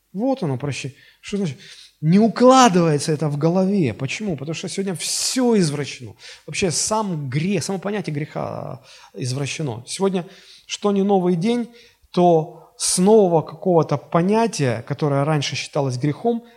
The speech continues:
ярлык греха снимается. И говорят: "Это не грех, и это не грех". И вот это раньше считалось, сейчас не грех. Гомосексуализм раньше,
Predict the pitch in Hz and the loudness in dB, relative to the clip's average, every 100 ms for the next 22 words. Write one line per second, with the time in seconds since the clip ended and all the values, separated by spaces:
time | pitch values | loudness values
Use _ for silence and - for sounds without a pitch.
0 | _ 151 170 175 208 170 196 226 214 202 | _ 0 0 2 2 2 -2 -4 -4 -2
1 | 180 139 117 - 151 147 127 - _ 240 | -2 -2 -4 -4 -2 -4 -4 -12 _ -2
2 | 233 202 196 170 160 139 - _ 254 226 | -2 -2 -2 -2 -4 -6 -14 _ 2 2
3 | 202 185 175 175 160 - - 240 240 240 | 2 0 0 -2 -4 -8 -2 2 2 0
4 | - 302 339 254 180 143 135 104 113 - | 0 2 2 2 -2 -4 -6 -6 -6 -6
5 | 269 285 262 220 110 - _ _ _ _ | -8 -8 -6 -6 -8 -14 _ _ _ _
6 | _ _ _ _ - 151 202 247 247 240 | _ _ _ _ -6 4 4 4 -2 -4
7 | 277 294 269 202 233 220 | -4 -2 -2 0 -2 -2